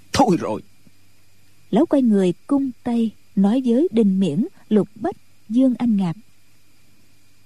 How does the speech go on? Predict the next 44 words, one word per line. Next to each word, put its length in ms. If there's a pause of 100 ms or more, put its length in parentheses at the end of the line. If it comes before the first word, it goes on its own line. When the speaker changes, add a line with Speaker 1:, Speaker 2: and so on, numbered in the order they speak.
(160)
Speaker 1:
"Ba 260
vị 280
sư 140
huynh 260
phái 200
tôn 240
sư, 200 (200)
xin 180
các 180
vị 240 (200)
bẩm 160
lên 140
Tả 100
Minh 200
Chủ, 240 (420)
nói 180
là 260
tại 160
hạ 200
vô 100
cùng 180
cảm 200
kích 140 (120)
thành 280
ý 140
của 160
Tả 120
Minh 260
Chủ 220
lão 180
nhân 260
già, 220 (400)
nhưng 220
vì, 340 (560)
nhưng 180
vì 180
tài 180
nghệ 300
không 160
bằng 200
người, 200 (300)
không 200
còn 220
mặt, 140